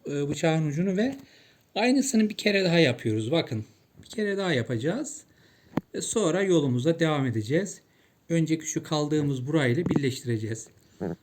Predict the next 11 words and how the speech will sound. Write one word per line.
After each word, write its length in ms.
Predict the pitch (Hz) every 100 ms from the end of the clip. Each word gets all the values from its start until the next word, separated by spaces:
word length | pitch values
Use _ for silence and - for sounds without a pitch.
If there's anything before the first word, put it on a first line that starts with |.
| - 165
İşte 460 | - 123 - 143 131
birleşti 580 | 156 147 123 110 - 165 185 202 208 -
ve 140 | 151 139
böylece 640 | 143 127 110 131 190 185 - _ _ - _ _ _ _ -
ne 40 | 143
oldu? 520 | 143 127 120 185 - _ _ _ _ _ _
İç 180 | - -
içe 180 | 123 127
geçmiş 640 | 123 123 123 160 - - - - _ _ _ _ - _ _
halka 320 | - 170 170 170
oluştu. 460 | 127 104 - 104